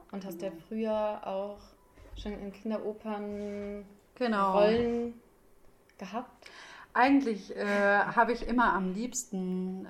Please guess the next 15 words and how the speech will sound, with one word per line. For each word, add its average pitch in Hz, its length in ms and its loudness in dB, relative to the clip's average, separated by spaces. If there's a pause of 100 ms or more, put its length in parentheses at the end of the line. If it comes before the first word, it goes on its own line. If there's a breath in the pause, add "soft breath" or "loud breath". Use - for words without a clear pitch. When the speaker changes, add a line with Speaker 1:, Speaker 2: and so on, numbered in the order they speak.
Speaker 2:
ähm, 175 580 -8
als 175 240 -12
Opernsängerin, 175 720 -8
als 175 180 -12
Solistin 170 440 -12
Kinderopern 170 680 -6
gespielt, 220 600 -6 (140)
Speaker 1:
Mhm. 247 120 -10 (420 loud breath)
Speaker 2:
weil 196 200 -2
ich 190 140 -12
finde, 202 240 -2
dass 185 320 -8
Kinder 196 340 -4
so, 175 460 -8 (120)
ähm, 175 380 -8